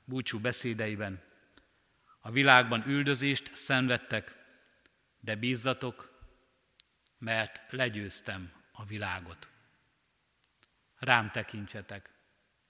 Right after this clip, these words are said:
az én győzelmemre tekintsetek, mondja Jézus Krisztus. Üldözést szenvedtek, de ne abban bízzatok, hogy győzitek majd erővel, győzitek majd tudással, jósággal,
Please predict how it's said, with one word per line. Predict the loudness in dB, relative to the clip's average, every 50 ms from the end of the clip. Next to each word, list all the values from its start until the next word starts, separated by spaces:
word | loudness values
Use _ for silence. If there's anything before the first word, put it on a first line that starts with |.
| _ _ _ _ _ _ _ _ _ _
az | -10 -8 -8 -6 -4
én | -2 0 0 0 -2 -4 -6 -8 -12
győzelmemre | -8 -4 -2 -2 0 0 0 -2 -2 -2 -4 -6 -6 -8 -8
tekintsetek, | -6 -6 -6 -6 -6 -8 -8 -6 -8 -8 -6 -8 -10 -8 -6
mondja | -6 -4 -2 -2 -2
Jézus | -2 -2 -2 -4 -4 -6 -8 -10 -10
Krisztus. | -10 -10 -10 -10 -10 -10 -10 -10 -10 -12 _ _ _ _ _ _ _ _ -20 -20 -20 -20 -18 _
Üldözést | -2 0 2 2 2 2 4 4 4 4 4 2 -2 -2
szenvedtek, | 2 2 2 2 4 2 0 0 0 -2 -2 -2 -4 -18 -20 -20 -20 -20 -20 -20 _ _ -20 -20 -20 -18 -10
de | -2 2 4 4 4 4 2 -6 -8 -4
ne | 2 6 8 8 8
abban | 8 4 2 0 2 2 2 2 2 2 -2 -6 -8 -4
bízzatok, | -2 -2 0 0 -2 -4 -4 -4 -8 -6
hogy | -6 -6 -4
győzitek | -2 0 0 0 0 0 0 0 0 0 0
majd | -2 -2 0
erővel, | 2 2 2 2 2 0 0 -2 -4 -4 -6 -6 -8 -12 -18 -20 -20 -20 -20 -20 -20 -20 -20 -8
győzitek | -2 0 2 2 2 0 2 2 2 2 2
majd | 2 2 2 2 0 -4 -10
tudással, | -8 -4 0 2 4 4 2 2 -2 -2 -2 -2 -4 -4 -4 -4
jósággal, | -4 -2 -2 -2 -2 2 4 4 4 4 2 -2 -6 -6 -6 -6